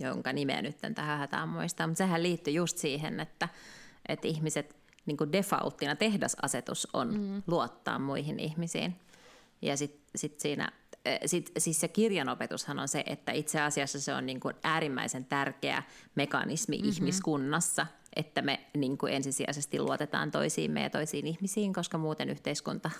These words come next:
Speaker 1: <laughs> romahtaisi jollain tapaa. Mutta että se ei suinkaan aina ole se kaikkein niinku fiksuin tapa toimia. Siellä oli yksi semmoinen konkreettinen esimerkki, oli esimerkiksi se, että, mm,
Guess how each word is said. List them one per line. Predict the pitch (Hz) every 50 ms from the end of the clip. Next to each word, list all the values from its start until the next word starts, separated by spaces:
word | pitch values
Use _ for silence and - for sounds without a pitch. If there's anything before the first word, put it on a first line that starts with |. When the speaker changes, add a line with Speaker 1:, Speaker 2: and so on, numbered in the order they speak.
| - - -
Speaker 1:
<laughs> | 160 - - 170 -
romahtaisi | 165 170 175 180 180 185 175 180 - 190 185 185 185 - 185
jollain | 165 160 165 175 185 190
tapaa. | - - - - 180 185 185 - - - 156 - - - - - - - -
Mutta | - 175 180 175 - - - 165 160 -
että | - - 143 - - - - 143 131 - - - - - - - - - -
se | - - 156
ei | 143 139
suinkaan | 135 143 139 135 - 139 - 117
aina | 117 113 127 139 135 143
ole | 147 143
se | - -
kaikkein | - - 135 147 - - 151 147 143 - - -
niinku | 160 143 - 156 - -
fiksuin | 233 233 - - - 175 170 160
tapa | - 165 - 175
toimia. | 175 - 202 202 190 160 143 139 139
Siellä | 147 - - 147 143 147 143
oli | 143 147
yksi | - -
semmoinen | - 156 156 156
konkreettinen | - 196 190 - - 147 143 - 147 143 143
esimerkki, | 156 160 - 170 147 135 127 - - - -
oli | - 127 131
esimerkiksi | 139 - 143 143 - - 143 143 - - -
se, | 160 151
että, | 143 - - 143 - - - - - - - - _ _ -
mm, | 143 143 143 143 143 135